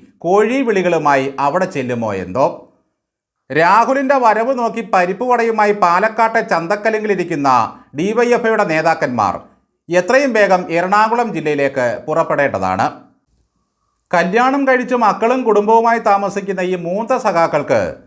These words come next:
സ്വയം നിയന്ത്രിക്കാൻ കഴിയുന്നില്ലെങ്കിൽ പിന്നല്ലയോ ഒറ്റപ്പന്നിയായി കഴിയുന്ന ചോരത്തിളപ്പുള്ള മാങ്കുട്ടൻ. രാഹുലിൻ്റെ കാര്യത്തിൽ ഇരകളേയില്ല. ഇവിടെ ഇതാ ഒരു എം എൽ എയെ ഭർത്താവ് കയ്യോടെ പൊക്കി ഇടി കൊടുത്തിരിക്കുന്നു.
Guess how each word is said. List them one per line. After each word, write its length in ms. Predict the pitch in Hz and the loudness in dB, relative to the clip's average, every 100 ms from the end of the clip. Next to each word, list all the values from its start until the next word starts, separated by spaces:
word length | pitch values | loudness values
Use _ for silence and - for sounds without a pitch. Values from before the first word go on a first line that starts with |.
| _ - | _ -2
സ്വയം 280 | 175 202 269 254 | 2 4 2 0
നിയന്ത്രിക്കാൻ 520 | 226 226 214 208 202 | -2 0 0 0 0
കഴിയുന്നില്ലെങ്കിൽ 800 | 185 175 214 226 175 151 127 123 | 0 0 -2 -4 -2 0 -2 -4
പിന്നല്ലയോ 680 | 120 180 190 214 170 147 113 82 - _ _ - | -4 -4 -2 -2 0 0 0 -2 -10 _ _ -2
ഒറ്റപ്പന്നിയായി 800 | 160 165 240 240 240 240 240 233 | -2 2 0 2 0 2 2 2
കഴിയുന്ന 440 | 208 180 175 160 147 135 - - - | 0 0 0 2 2 2 -4 -14 -6
ചോരത്തിളപ്പുള്ള 760 | 170 185 208 208 175 160 131 120 | 0 2 0 0 -2 0 -2 0
മാങ്കുട്ടൻ. 560 | 110 117 127 120 120 151 - _ _ _ _ _ | -2 -2 -4 -4 -4 -6 -18 _ _ _ _ _
രാഹുലിൻ്റെ 560 | 139 165 196 226 269 277 | 0 2 2 2 0 2
കാര്യത്തിൽ 420 | 240 220 208 208 196 180 | 2 2 0 0 -4 -4
ഇരകളേയില്ല. 720 | 165 175 170 165 131 101 117 156 - _ _ _ _ _ _ _ _ _ - | -2 0 0 0 -2 -2 0 -2 -4 _ _ _ _ _ _ _ _ _ -6
ഇവിടെ 260 | 165 220 | 0 2
ഇതാ 220 | 262 247 240 | 2 4 2
ഒരു 140 | 233 | 4
എം 160 | 202 208 | 2 0
എൽ 100 | 233 233 | -2 0
എയെ 140 | 233 | 0
ഭർത്താവ് 480 | 196 175 170 214 233 | 0 0 2 2 2
കയ്യോടെ 480 | 202 170 202 226 240 | 0 0 2 2 2
പൊക്കി 300 | - - 160 147 | 0 -2 -4 -6
ഇടി 180 | 156 170 | -6 -4
കൊടുത്തിരിക്കുന്നു. 680 | 139 120 101 98 87 101 | -4 -4 -6 -8 -8 -4